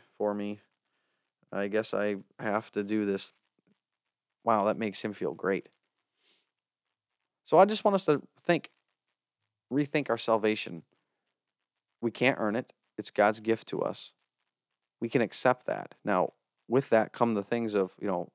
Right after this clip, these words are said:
"This is what your life ought to look like now. Here is what I demand of you. I demand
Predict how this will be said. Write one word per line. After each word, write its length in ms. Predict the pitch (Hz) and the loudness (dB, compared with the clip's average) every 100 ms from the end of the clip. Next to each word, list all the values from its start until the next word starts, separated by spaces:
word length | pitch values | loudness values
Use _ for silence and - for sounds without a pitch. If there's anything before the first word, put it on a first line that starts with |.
| - | -8
"This 220 | - - | -4 -2
is 60 | 131 | -2
what 120 | 104 | 0
your 120 | 110 | 2
life 240 | 104 107 - | 2 0 -2
ought 200 | 104 - | -2 -2
to 80 | 98 | -2
look 260 | 110 117 | -2 0
like 240 | 90 98 92 | 0 -2 -6
now. 320 | 78 76 107 _ _ _ _ _ _ | -12 -12 -16 _ _ _ _ _ _
Here 200 | - 120 | 0 2
is 260 | - 107 - _ - | 2 0 -2 _ 0
what 180 | 107 | 2
I 80 | 107 | 4
demand 340 | 104 101 110 107 | 0 -2 -2 0
of 80 | |
you. 100 | 92 | 0
I 40 | 95 | -2
demand 460 | 98 104 107 113 | -2 -2 -2 -4